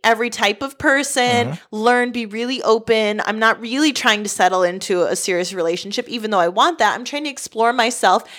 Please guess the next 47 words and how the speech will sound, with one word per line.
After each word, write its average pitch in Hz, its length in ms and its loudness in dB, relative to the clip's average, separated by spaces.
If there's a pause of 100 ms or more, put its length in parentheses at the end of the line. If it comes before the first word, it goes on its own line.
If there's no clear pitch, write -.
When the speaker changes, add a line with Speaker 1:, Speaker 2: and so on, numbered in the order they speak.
(100)
Speaker 1:
and 359 100 -4
also 415 280 2
live 311 320 -2
out 294 320 4 (180)
the - 80 -4
sluttiness 269 680 -2
I 220 100 0
should 233 200 -4
have 233 120 -10
done 226 200 2
in 226 80 -2
my 427 180 4
Speaker 2:
Yeah. - 80 0
Speaker 1:
twenties, 214 400 -2
which 196 180 -6
I 214 40 0
Speaker 2:
Yeah. 214 120 2
Speaker 1:
never 240 240 4
got 240 180 2
to 220 100 -12
do 220 200 -8
'cause 214 160 -10
I 196 80 0
was 196 140 -4
always 202 380 -2
in 196 140 -6
a 175 180 -2
relationship. 160 1000 -10 (500)
So 180 600 2
I'm 220 140 -4
hoeing 226 300 -2
it 208 100 -2
up 226 200 2
now. 185 340 -2
Speaker 2:
Also, 254 280 4
I 254 80 4
mean, 247 300 0
women 311 560 0 (100)
in 190 520 -4
their, 151 520 4 (100)
uh, 139 360 4 (100)
like, 135 240 -2
thirties 139 800 -2 (560)
ha-, 170 320 2
are 175 140 2
in 170 180 -4
their 147 300 2